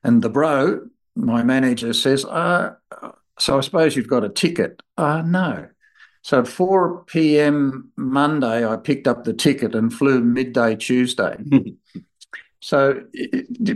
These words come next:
Speaker 1: you compare that to the swim ten years prior. I had, I worked three years in the lead up to the solo swim, which included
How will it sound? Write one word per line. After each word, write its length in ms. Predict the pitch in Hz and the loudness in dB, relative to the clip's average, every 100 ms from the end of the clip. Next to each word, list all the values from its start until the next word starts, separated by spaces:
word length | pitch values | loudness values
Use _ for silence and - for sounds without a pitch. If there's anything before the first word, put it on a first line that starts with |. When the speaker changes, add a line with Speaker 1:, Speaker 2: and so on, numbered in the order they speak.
| 226 | -2
Speaker 1:
you 140 | 170 | -2
compare 520 | - 165 156 165 185 | 0 -2 0 2 2
that 280 | 160 147 147 | 4 0 0
to 160 | - 131 | -2 0
the 500 | 127 123 117 107 113 _ - | 0 0 0 -2 -8 _ -12
swim 480 | - - 143 135 123 | -10 -2 0 0 0
ten 280 | - 131 131 | -2 -2 0
years 340 | 131 147 135 | 0 0 -4
prior. 800 | - - 135 135 127 98 113 - _ _ _ _ _ _ _ _ - | -8 -4 0 0 -2 -4 -8 -12 _ _ _ _ _ _ _ _ -8
I 480 | 135 127 127 123 117 - _ _ _ _ - | -2 0 2 -2 -6 -16 _ _ _ _ -4
had, 320 | - 156 - | 0 0 0
I 220 | 139 135 123 - 147 - | 0 0 -2 -8 -10 -8
worked 480 | - 135 135 135 - _ _ | -2 0 0 -2 -12 _ _
three 300 | - 175 165 | -2 0 2
years 720 | 160 160 117 101 - - - _ | 4 2 2 -2 -4 -4 -10 _
in 180 | - 123 | -2 2
the 80 | 117 | 2
lead 280 | 120 135 127 | 2 2 2
up 280 | 113 - - | 0 -4 -8
to 100 | 113 | -4
the 180 | 110 | -2
solo 600 | 101 - 120 120 113 101 | -2 0 2 2 0 -2
swim, 520 | 101 - 110 175 233 - _ _ _ _ _ | -4 -2 -2 -2 -6 -12 _ _ _ _ _
which 200 | 131 123 | -2 0
included 840 | 127 120 117 156 147 123 117 101 | 2 0 0 2 2 2 -2 -4